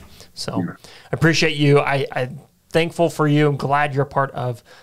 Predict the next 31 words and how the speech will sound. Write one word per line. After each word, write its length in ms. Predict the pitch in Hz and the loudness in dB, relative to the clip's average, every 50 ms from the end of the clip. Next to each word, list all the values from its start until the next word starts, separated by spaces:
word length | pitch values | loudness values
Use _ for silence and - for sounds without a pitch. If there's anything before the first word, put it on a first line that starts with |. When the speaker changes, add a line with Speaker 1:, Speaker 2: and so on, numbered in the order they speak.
| _ - | _ -8
Speaker 1:
uh, 160 | - 120 117 113 | -6 -4 -4 -2
Central 540 | - - 143 139 139 - 147 143 139 139 | -2 0 0 0 0 0 0 0 0 0
and 120 | - 147 123 | -2 -6 -6
just 220 | 113 120 113 - - | -6 -6 -4 -4 -6
our 80 | 123 | -6
community 720 | - - - - 127 123 131 131 131 131 123 131 131 131 - | -6 -8 -10 -6 -2 0 0 0 0 0 -2 -2 -4 -4 -6
and 120 | - 127 | -6 -4
all 100 | 131 127 | -4 -4
the 80 | 117 - | -4 -6
work 340 | 156 127 135 123 - - | -6 -4 -4 -4 -6 -8
you're 100 | - 135 | -10 -6
doing. 420 | 120 120 127 127 127 127 127 127 120 - - - - - - - - | -2 -2 0 2 2 2 2 0 -4 -8 -14 -20 -20 -20 -20 -18 -8
Where 320 | - 123 139 151 185 196 190 | -2 2 2 4 2 2 0
can 380 | 180 175 175 156 151 147 143 | -2 0 0 0 0 -2 -4
people, 380 | 139 - 139 139 139 - 139 139 | -4 -2 -2 -2 0 2 2 2
as 140 | 127 120 123 | 2 2 -2
we, 240 | 131 123 120 135 | -6 -6 -4 -6
uh, 140 | - - 123 | -6 -6 -6
close, 640 | - - - 151 147 139 131 123 127 143 143 - - _ - - - - - _ - | -6 -4 0 2 4 4 4 4 4 2 0 -2 -6 _ -16 -20 -20 -20 -10 _ 0
where 120 | 143 165 | 0 0
can 100 | 165 160 | 2 2
people 180 | 185 185 170 156 | 0 2 0 0
find 320 | - 147 151 160 165 143 | 0 0 -2 -2 -2 -2
you? 100 | 131 117 | -2 -2
Do 80 | 110 117 | -2 -2
you 120 | 120 123 | 0 0
got 260 | 123 120 - - - _ _ _ | 2 0 0 -2 -6 _ _ _
Twitter, 440 | - - 185 180 170 170 170 165 160 | -2 0 2 4 4 4 4 2 0
social 320 | 143 - 160 147 143 156 147 | 0 -2 -2 -2 -2 -2 -2
media, 560 | 147 156 156 156 151 151 151 151 147 147 - | 0 0 2 2 4 4 6 6 6 4 2
website? 840 | - 143 139 143 147 143 - - - 139 139 139 135 135 - - 147 | 0 0 0 0 0 0 0 0 0 0 0 0 -2 -4 -6 -8 -12